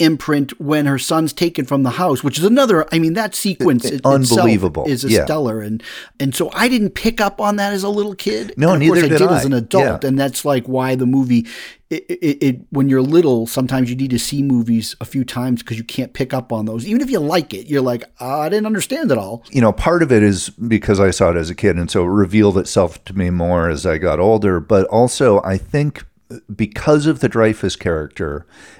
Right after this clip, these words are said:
Speaker 2: and the complexity of that character, this movie actually rewards repeated viewings.
Speaker 1: I agree.
Speaker 2: As you know, one of my issues with Spielberg is that his movies don't always reward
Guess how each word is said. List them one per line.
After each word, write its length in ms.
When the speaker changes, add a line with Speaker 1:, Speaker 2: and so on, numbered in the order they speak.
Speaker 2:
and 600
the 140
complexity 880
of 120
that 240
character, 680
this 360
movie 680
actually 540
rewards 920
repeated 500
viewings. 500
Speaker 1:
I 40
agree. 340
Speaker 2:
As 420
you 180
know, 220
one 240
of 140
my 100
issues 460
with 140
Spielberg 520
is 140
that 140
his 140
movies 440
don't 260
always 480
reward 600